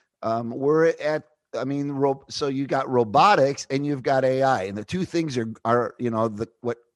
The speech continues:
covid's done is accelerate the whole robotics industry. I mean, it's accelerated its development already. Now in Europe,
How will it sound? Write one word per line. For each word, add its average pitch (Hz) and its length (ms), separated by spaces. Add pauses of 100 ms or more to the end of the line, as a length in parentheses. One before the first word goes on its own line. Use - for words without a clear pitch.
covid's 170 580
done 113 300
is 107 140
accelerate 139 640
the 98 100
whole 127 160
robotics 120 680
industry. 101 720 (640)
I 113 60
mean, 117 160
it's 135 180
accelerated 135 960
its 139 220
development 98 800
already. 143 600
Now 123 340
in 110 140
Europe, 120 440